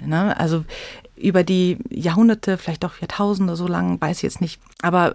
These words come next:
früher konnte man nicht aufschreiben, ne? Und später war dann die kurdische Kultur ganz oft unterdrückt oder die Sprache verboten. Und da war die Rolle der Dengbeji tatsächlich auch so ein bisschen das Gedächtnis zu sein. Die Bewahrer von Identität, von Kultur, von Geschichten, von Ereignissen.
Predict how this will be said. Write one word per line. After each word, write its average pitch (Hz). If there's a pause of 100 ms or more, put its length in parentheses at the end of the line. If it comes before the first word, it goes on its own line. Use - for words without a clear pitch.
früher -
konnte 175
man 160
nicht -
aufschreiben, -
ne? 170
Und 156
später 190
war 170
dann 170
die -
kurdische -
Kultur 190 (260)
ganz 190
oft 180
unterdrückt 233
oder 151 (220)
die 160
Sprache 165
verboten. 208 (400)
Und 190
da 180
war 185
die 196
Rolle 202
der 190
Dengbeji 170
tatsächlich -
auch -
so -
ein 160
bisschen 190
das 208
Gedächtnis 247
zu -
sein. 120
Die 196
Bewahrer 214
von 180 (400)
Identität, 220
von 175
Kultur, -
von 180
Geschichten, 240
von 185
Ereignissen. -